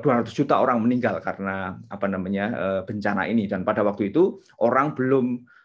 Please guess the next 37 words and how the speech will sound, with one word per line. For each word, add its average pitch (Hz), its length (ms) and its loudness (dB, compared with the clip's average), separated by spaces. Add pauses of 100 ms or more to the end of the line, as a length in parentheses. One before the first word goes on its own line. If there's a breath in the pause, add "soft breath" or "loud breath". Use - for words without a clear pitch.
(140)
eh, 120 160 -4
punya 131 400 2
akal 123 400 4 (160)
budi 139 320 0
yang 113 80 0
baik, 120 480 0
eh, 107 240 -6
apa, 117 320 2
seperti 117 320 -4
sekarang 127 400 2
gitu. 104 160 -4
Jadi 110 320 -2
pada 107 240 0
waktu 104 240 -2
itu 156 80 0
ya 110 160 2
menganggap, 98 560 -2
eh, 101 200 -6 (120)
ini 107 160 -2
adalah 107 240 0
satu, 101 480 -2 (320 loud breath)
eh, 104 160 -6
kutukan 131 480 4
Tuhan 123 400 0
gitu 104 160 -4
yang 104 240 -4
melulu-, 117 800 0
luntuh 127 320 0
lantahkan 113 640 -2
dunia 123 480 0
gitu, 110 160 0
sehingga 120 400 0 (280 loud breath)
setelah 151 240 2
itu 135 160 4
orang 165 240 4
lalu 151 240 2
beragama 113 560 -2